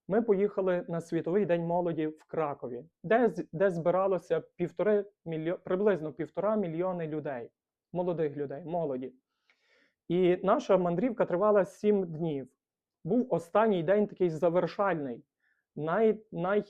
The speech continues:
така урочистіша літургія за участю Папи Римського. І насправді це було фантастично.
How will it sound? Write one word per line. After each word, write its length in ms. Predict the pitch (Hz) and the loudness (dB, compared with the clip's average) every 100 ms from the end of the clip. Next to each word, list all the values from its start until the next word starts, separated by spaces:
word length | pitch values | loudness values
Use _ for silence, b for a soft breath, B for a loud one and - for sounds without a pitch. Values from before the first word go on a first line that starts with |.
| _ | _
така 500 | 185 165 190 185 170 | -6 0 2 2 0
урочистіша 840 | 165 180 180 - 214 214 185 - | 0 2 2 2 0 0 -4 -2
літургія 600 | 175 165 220 240 185 170 | -2 0 0 0 2 2
за 120 | 151 165 | 2 0
участю 580 | 202 190 156 - 160 | -2 -2 -6 -4 -6
Папи 340 | 147 170 165 151 | -2 -4 -4 -4
Римського. 720 | 165 220 208 - 165 165 165 b b b b _ _ - | -2 -2 -4 -6 -4 -4 -6 b b b b _ _ -2
І 260 | 170 180 | 2 4
насправді 540 | 185 180 175 240 254 180 | 2 -2 0 0 2 0
це 180 | - 185 | -2 -2
було 440 | 185 196 175 - _ | 0 0 -2 -4 _
фантастично. 1000 | - 185 180 170 - 170 147 - 131 | -4 -2 -2 -4 -2 0 0 -4 -14